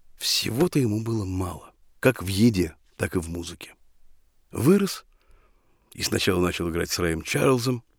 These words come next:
когда тот ещё работал во Флориде. Потом переехал в Нью-Йорк и сразу был назван преемником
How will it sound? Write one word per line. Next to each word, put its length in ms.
когда 280
тот 180
ещё 200
работал 320
во 100
Флориде. 480
Потом 260
переехал 360
в 80
Нью-Йорк 420
и 100
сразу 400
был 180
назван 420
преемником 840